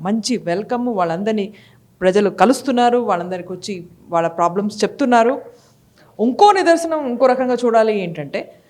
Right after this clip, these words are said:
బీఆర్ఎస్ వాళ్ళు ఎంత ప్రయత్నం చేసినా, వాళ్ళు ఎన్నిసార్లు దుమ్మెత్తి పోయ-, పోయడానికి ట్రై చేసినా కూడాను వాళ్ళకి ఆ, ఆ పట్టు దొరకట్లేదు. దాంతో తెలుస్తుంది ఎంత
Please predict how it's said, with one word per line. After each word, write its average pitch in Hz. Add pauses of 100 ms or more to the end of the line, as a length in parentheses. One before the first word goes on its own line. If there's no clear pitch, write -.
(220)
బీఆర్ఎస్ 339
వాళ్ళు 220
ఎంత 254
ప్రయత్నం 330
చేసినా, 240 (760)
వాళ్ళు 208 (160)
ఎన్నిసార్లు 254 (140)
దుమ్మెత్తి 247
పోయ-, 214
పోయడానికి 202
ట్రై 220 (100)
చేసినా 233
కూడాను 202 (540)
వాళ్ళకి 247
ఆ, 214 (300)
ఆ 196
పట్టు 277
దొరకట్లేదు. 175 (140)
దాంతో 269
తెలుస్తుంది 277
ఎంత 226